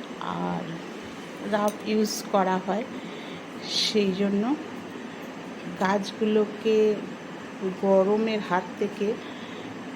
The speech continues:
কিছুটা রক্ষা করা যাবে ছাদে যদি আমি রং করে নিই। সেই জন্য গাছগুলোকে ওপরে তুলে দিলাম আর ছাদে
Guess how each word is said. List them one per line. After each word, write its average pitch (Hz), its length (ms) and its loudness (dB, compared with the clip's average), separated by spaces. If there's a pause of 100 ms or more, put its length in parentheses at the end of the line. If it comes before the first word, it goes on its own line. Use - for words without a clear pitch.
(100)
কিছুটা 214 440 0 (240)
রক্ষা 185 320 -2
করা 196 340 2
যাবে 196 320 2 (640)
ছাদে 180 300 2 (120)
যদি 180 220 0 (160)
আমি 180 220 0 (800)
রং 180 120 6 (160)
করে 175 200 4 (100)
নিই। 202 120 2 (560)
সেই 185 260 2
জন্য 214 260 4 (580)
গাছগুলোকে 185 600 2 (100)
ওপরে 180 260 2 (140)
তুলে 175 220 0
দিলাম 208 360 2 (840)
আর 214 140 -2 (2000)
ছাদে 185 440 -2